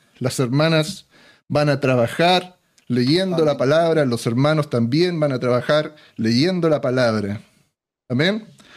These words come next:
Speaker 1: Así que vaya rápidamente, si es que no tiene su Biblia en las manos, vaya a buscarla, busque un lugar cómodo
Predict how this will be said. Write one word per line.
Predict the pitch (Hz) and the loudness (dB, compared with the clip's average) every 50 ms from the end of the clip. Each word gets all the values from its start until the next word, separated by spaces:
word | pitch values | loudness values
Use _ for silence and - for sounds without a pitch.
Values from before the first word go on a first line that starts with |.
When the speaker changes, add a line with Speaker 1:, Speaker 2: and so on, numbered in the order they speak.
| - - - | -20 -20 -10
Speaker 1:
Así | - 117 - - 143 135 | -8 -6 -4 -4 -2 -2
que | 147 147 143 - | -2 -2 -2 0
vaya | 143 156 160 165 165 156 143 - - | 0 0 2 2 0 0 0 -2 -4
rápidamente, | 156 139 139 160 175 175 180 175 160 151 165 170 170 170 - 170 160 165 - - | -4 0 0 0 0 2 2 2 2 0 0 -2 -4 -2 -2 0 0 0 -2 -2
si | - 143 | -4 -6
es | 135 | -6
que | - - 139 | -4 -2 0
no | 135 135 131 | 0 0 0
tiene | 151 160 165 160 | 0 0 0 -2
su | 151 - - 131 | -2 -2 -2 -2
Biblia | 131 156 180 185 180 160 | 0 0 0 0 0 0
en | 147 | 0
las | 135 127 | 0 0
manos, | 131 135 170 185 202 190 165 | 0 0 0 0 0 0 0
vaya | 151 156 160 156 | 0 2 2 0
a | 147 | 0
buscarla, | 131 120 - - 165 185 190 190 185 180 175 - - _ _ _ _ _ _ _ | -2 -2 -2 0 0 0 0 0 -2 -4 -6 -6 -10 _ _ _ _ _ _ _
busque | 135 143 156 151 - 160 | -2 -2 -2 -2 -2 0
un | 151 143 139 | 0 2 2
lugar | 131 131 143 143 143 - _ | 2 2 2 0 -2 -4 _
cómodo | - 170 196 208 196 196 180 175 170 156 - | -2 0 0 0 0 -2 -2 -2 -4 -4 -8